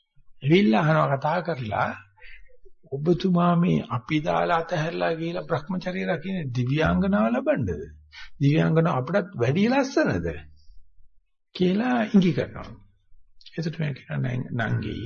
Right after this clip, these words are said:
මම මේ දිව්‍යාංගනාව බලන්න නෙවෙයි පැවිදි වුණේ" කියලා. ඒ නංගි කියලා කියනකොටම අර පස් දෙනාම කලන්ත හැදිලා වැඩ. ඊට පස්සේ අම්මා ඇවිල්ලා අම්මගේ වස්තුව වැහුම් අරවලා පෙන්නනවා.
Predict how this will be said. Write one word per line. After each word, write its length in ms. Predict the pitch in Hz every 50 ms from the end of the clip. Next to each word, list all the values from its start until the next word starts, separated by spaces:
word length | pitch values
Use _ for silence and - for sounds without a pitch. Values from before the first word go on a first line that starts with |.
| 139 - - - - _ _ _ _ - - - - - - - - _ _ _ _ _ _ -
මම 200 | - 147 143 143
මේ 220 | 143 147 143 139 143 139 135 127
දිව්‍යාංගනාව 580 | 127 135 131 135 - 131 131 - - 131 131 131
බලන්න 300 | 123 - 127 131 131 139 78
නෙවෙයි 280 | 113 120 151 160 151 -
පැවිදි 320 | - 107 101 98 98 101
වුණේ" 280 | 92 85 - - - -
කියලා. 280 | - - - - -
ඒ 140 | - - 147
නංගි 260 | 143 131 131 143 143 139
කියලා 280 | 139 147 135 139 127
කියනකොටම 420 | - 131 127 127 123 127 143 170 180
අර 140 | 165 156
පස් 180 | 135 - 123 120
දෙනාම 320 | 117 117 113 120 143 165
කලන්ත 280 | - - 120 113 113 107
හැදිලා 300 | 95 95 110 147 - -
වැඩ. 160 | - - - - - 202 208 - - 269 - - - - 571 330 330 - - - - 587 554 605 622 - - 587 571 554 571 571 554 - - _ _ _ _ _ - -
ඊට 160 | 175 185 190
පස්සේ 320 | 208 202 208 190 208 226 185
අම්මා 340 | 120 135 156 180 196 202
ඇවිල්ලා 440 | 170 139 127 123 117 131 151 196 190
අම්මගේ 400 | 156 165 170 170 185 190 185 175
වස්තුව 340 | 170 170 165 170 - 185 175
වැහුම් 280 | 160 147 139 156 165 143
අරවලා 340 | 131 123 123 120 123 151 180
පෙන්නනවා. 440 | 175 135 90 85 85 85 85 -